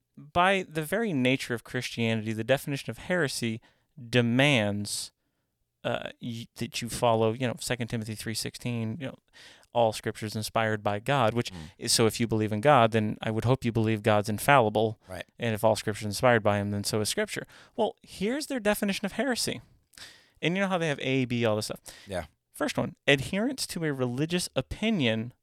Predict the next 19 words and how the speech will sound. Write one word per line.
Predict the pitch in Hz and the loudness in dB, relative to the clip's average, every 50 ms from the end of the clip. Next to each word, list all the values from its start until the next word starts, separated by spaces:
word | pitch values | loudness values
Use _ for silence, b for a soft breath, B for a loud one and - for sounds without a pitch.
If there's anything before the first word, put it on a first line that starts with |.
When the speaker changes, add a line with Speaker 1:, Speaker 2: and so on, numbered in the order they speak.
| _ | _
Speaker 2:
<laughs> | - - - - | -16 -12 -10 -8
I | 110 | -8
know. | 98 92 | -6 -6
That's | - - | -4 0
Speaker 1:
contrary | - 170 196 240 254 - - - 247 240 240 233 240 247 | 2 2 2 4 2 0 -2 -2 0 0 2 2 2 2
Speaker 2:
right. | 247 233 - | 0 0 -2
Speaker 1:
to, | - - - 226 214 202 185 b b b b b b b b | -6 -4 -2 0 2 2 0 b b b b b b b b
contrary | - - - 269 277 285 277 - 277 277 262 240 | -10 -2 2 4 4 4 4 2 2 2 2 2
to | - - 214 | 0 -4 -4
church | - - - 233 226 - - _ _ | -4 -2 -2 -2 -2 -2 -6 _ _
dogma. | - 202 202 208 202 _ - 165 143 120 117 _ _ _ _ _ _ B B B B B B | 4 6 6 6 4 _ 2 4 4 4 2 _ _ _ _ _ _ B B B B B B
So | - - 202 190 | -2 0 2 2
anything | 175 202 226 247 233 - 247 226 | 4 4 4 4 2 2 0 0
that | 202 180 | 2 2
doesn't | 185 180 180 196 180 | 2 2 2 0 -2
agree | 165 151 151 160 160 | -2 0 2 2 2
with | 156 143 139 123 113 | 4 4 2 2 2
the | 117 120 120 | 2 2 2
church's | - - - - - 156 147 - - 135 123 117 110 110 - - - - | 2 -2 -6 0 0 0 0 0 0 0 2 2 0 0 -2 -4 -4 -6